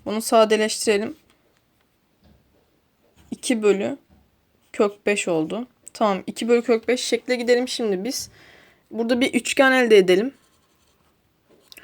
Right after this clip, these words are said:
Buranın kosinüs betası ne? Ne olacak buranın kosinüs betası? Ee, şu, bu tarafa A diye dersek A bölü beş olacak.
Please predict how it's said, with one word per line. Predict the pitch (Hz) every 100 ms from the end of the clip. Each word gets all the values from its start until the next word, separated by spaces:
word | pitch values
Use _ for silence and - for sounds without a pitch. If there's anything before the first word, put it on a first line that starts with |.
| - - _ _ _ _ _ _ _ - _ -
Buranın | 247 277 285 294
kosinüs | - 247 277 269 277 - -
betası | 240 247 277 285 277
ne? | 285 311 _ _ -
Ne | 233
olacak | 240 208 180 175 -
buranın | 180 185
kosinüs | 185 190 185 -
betası? | - 185 - 294 - - - _ _ _ -
Ee, | 196 196
şu, | 196 -
bu |
tarafa | - 277 277 -
A | 240 254 262
diye | 240 233 -
dersek | 220 240 - 262 262 - - _ _ _ _ _ _ _ _ _ _ _ _ _ -
A | 233 247 226
bölü | 233 214
beş | 202 220 - - - _ _ _ _ _ _ _ _ _ _ 95 - _ _ - _ _ _ _ _ _ _ -
olacak. | 190 185 180 220 -